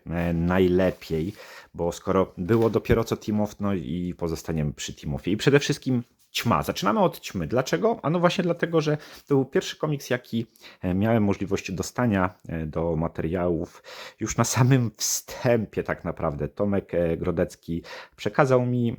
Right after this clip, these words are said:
e, właśnie Ćmę, epizod dziewiąty. Mówiąc, jest mocno eksperymentalna. E, no i coś w tym na pewno jest. Sam komiks, e,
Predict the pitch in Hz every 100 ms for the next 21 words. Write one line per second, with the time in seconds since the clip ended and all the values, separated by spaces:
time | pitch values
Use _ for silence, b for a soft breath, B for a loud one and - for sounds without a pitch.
0 | - 92 87 98 - 90 - 104 - -
1 | 98 92 82 90 113 117 120 120 117 _
2 | _ _ _ _ _ _ _ _ - -
3 | - 117 120 120 113 - _ - 107 -
4 | - 95 110 131 - 113 110 - 104 98
5 | 90 90 - 71 69 57 - B B B
6 | - 80 78 73 - _ _ - - -
7 | 330 302 277 262 - - 127 - - -
8 | 110 107 98 92 92 87 90 87 - 71
9 | 60 - - 127 156 127 - 120 120 120
10 | - - B B B 85 90